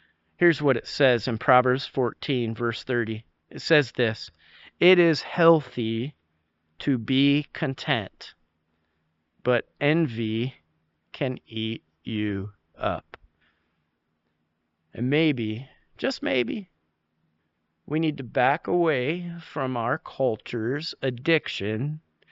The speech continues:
to comparing, because comparing leads to envy, and comparing leads to pride.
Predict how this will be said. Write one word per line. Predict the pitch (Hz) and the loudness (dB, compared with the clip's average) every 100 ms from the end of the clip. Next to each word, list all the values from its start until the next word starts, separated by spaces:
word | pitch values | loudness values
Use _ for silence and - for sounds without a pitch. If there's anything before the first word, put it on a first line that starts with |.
| _ _ _ _ | _ _ _ _
to | - | -8
comparing, | - 160 - - 113 98 127 170 _ _ _ _ _ _ _ _ _ _ _ _ _ _ 80 _ _ _ _ _ _ _ _ _ _ _ _ _ _ - | -2 -2 -2 0 0 0 -4 -6 _ _ _ _ _ _ _ _ _ _ _ _ _ _ _ _ _ _ _ _ _ _ _ _ _ _ _ _ _ -10
because | 123 147 127 | -4 -2 -2
comparing | - 131 - 180 170 127 127 123 | -4 -6 -2 0 2 2 -2 -2
leads | 127 123 | -4 -6
to | - 139 | -8 -4
envy, | 139 117 110 110 _ _ _ _ _ _ _ _ | -4 -6 -10 -16 _ _ _ _ _ _ _ _
and | - 120 | -12 -12
comparing | - 143 - 165 165 131 117 | -8 -10 -6 -2 0 -2 -2
leads | 123 120 - | -4 -4 -8
to | 131 | -12
pride. | - 110 104 104 - | -4 -2 0 -4 -10